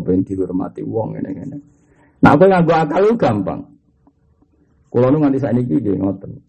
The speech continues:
Dihormati wong mari hisab. Tapi nek ora dihormati iku ringan hisab.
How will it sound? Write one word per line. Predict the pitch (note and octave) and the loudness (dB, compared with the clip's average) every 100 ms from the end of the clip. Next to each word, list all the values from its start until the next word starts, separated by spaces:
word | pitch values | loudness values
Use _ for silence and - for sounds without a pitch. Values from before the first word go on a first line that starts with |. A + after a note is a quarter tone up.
| - | -4
Dihormati | G2+ G2 F#2+ F#2 F#2+ F#2 | 2 4 4 2 2 2
wong | F#2 A2+ | 2 2
mari | G2 F#2 | 0 -2
hisab. | F#2 - - - C#2 - _ _ _ _ _ _ _ _ _ _ _ _ _ _ | -2 -4 -4 -6 -8 -8 _ _ _ _ _ _ _ _ _ _ _ _ _ _
Tapi | F2 F#2 B2 A2+ | 0 2 4 4
nek | |
ora | G2 G2+ G2+ | 2 0 0
dihormati | G2 F#2 F2+ F#2+ - G2+ | 0 2 2 0 -2 0
iku | B2 | 2
ringan | A2+ G2+ G2+ - | 2 0 0 -2
hisab. | - - - | -6 -10 -18